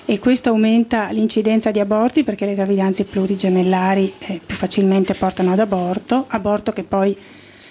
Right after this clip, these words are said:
drammaticamente spesso avviene al quarto o al quinto mese con l'angoscia conseguente per chi se lo deve subire, eh, e quindi questo inevitabilmente porta a meno bambini nati e a più aborti che avvengono. Ma c'è anche un'altra cosa,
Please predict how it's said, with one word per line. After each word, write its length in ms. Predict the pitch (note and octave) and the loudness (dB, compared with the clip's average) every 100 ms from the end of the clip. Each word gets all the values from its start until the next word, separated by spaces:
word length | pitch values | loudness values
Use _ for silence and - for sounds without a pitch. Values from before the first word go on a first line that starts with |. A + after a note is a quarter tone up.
| - | -14
drammaticamente 840 | - G#3+ G#3+ G#3 A3 G#3+ G#3+ G#3+ G#3+ | -4 -2 0 -2 -2 0 0 0 -4
spesso 360 | - A3 - A3 | -4 -4 0 -2
avviene 480 | F#3+ G#3+ G#3+ G#3+ | 2 2 2 2
al 120 | G3 F#3+ | 0 -2
quarto 340 | G3+ G3+ G3+ | -2 -2 -2
o 40 | |
al 60 | F#3+ | -2
quinto 300 | G#3 G3+ G3 | 0 0 2
mese 520 | G3+ G3+ G3 F#3 F#3 - - - | 2 2 2 -2 -4 -8 -18 -6
con 180 | G#3 G3+ | -2 2
l'angoscia 520 | G3 F#3+ G3 - F#3+ | 2 2 0 -2 -4
conseguente 720 | G#3 F#3 G3+ F#3+ G3 F3+ F#3 | -4 -2 0 2 2 0 -2
per 160 | F#3+ | -6
chi 120 | - F#3+ | -4 -2
se 140 | G3 | 0
lo 60 | F#3+ | 0
deve 180 | F#3+ | 0
subire, 600 | F#3+ B3+ A3 G3+ G#3 C#4 D#4+ - - - - - - - - - - - | 0 0 2 2 4 2 -2 -10 -20 -20 -18 -18 -20 -20 -20 -20 -20 -12
eh, 180 | - G#3 A#3 | -4 -2 -2
e 80 | |
quindi 1080 | A3+ A3 A3 A3 G3 F#3 F3+ F#3+ F3+ E3 G3+ | 0 2 4 2 2 0 -2 -4 -6 -10 -10
questo 320 | - G#3 - | -2 -2 0
inevitabilmente 920 | G#3 G#3 G3+ G3+ G3 G#3 A3+ D4 D4+ - | 2 2 2 0 2 2 4 4 2 -2
porta 500 | G#3+ G#3 G#3 G3+ G3+ | -2 -2 -2 -6 -4
a 120 | G3 | -2
meno 240 | G#3 A3+ | 2 2
bambini 400 | G#3 G#3 G#3+ C4 | 2 0 4 4
nati 540 | C4+ G3+ G3+ A3 D4 D4 | 4 2 0 0 0 0
e 140 | G3+ - | -2 -6
a 100 | F#3 | -2
più 180 | - | 0
aborti 1200 | A3 F#3+ F#3+ F#3 - G3 F#3 F3+ E3+ - G3 G3 G3 | 0 0 -2 -4 -6 -6 -6 -8 -14 -10 -8 -8 -6
che 120 | G3 | -4
avvengono. 580 | F#3 G#3+ B3+ C4+ G3+ G3+ | 0 2 2 2 2 0
Ma 100 | G#3 | -2
c'è 140 | A#3+ | 0
anche 160 | A3+ A3 | 0 0
un'altra 400 | G#3 C4+ D#4+ B3+ | 2 2 2 0
cosa, 460 | - G#3+ G#3 G3 | 0 0 0 -2